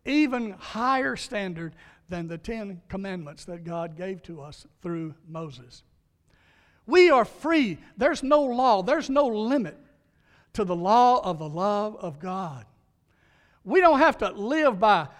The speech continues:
rules and regulations and make sure that we meet the minimum standard. We live in a freedom to love as God has loved us. And we live in this freedom of virtues and values.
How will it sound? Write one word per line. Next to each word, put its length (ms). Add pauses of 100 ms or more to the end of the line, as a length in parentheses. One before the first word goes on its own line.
(200)
rules 520
and 280
regulations 920
and 240
make 180
sure 260
that 160
we 160
meet 320
the 80
minimum 360
standard. 520 (340)
We 220
live 360
in 140
a 80
freedom 540
to 120
love 500
as 220 (360)
God 460
has 260
loved 340
us. 380 (480)
And 180
we 160
live 400
in 140
this 180
freedom 460
of 140
virtues 760 (240)
and 240
values. 960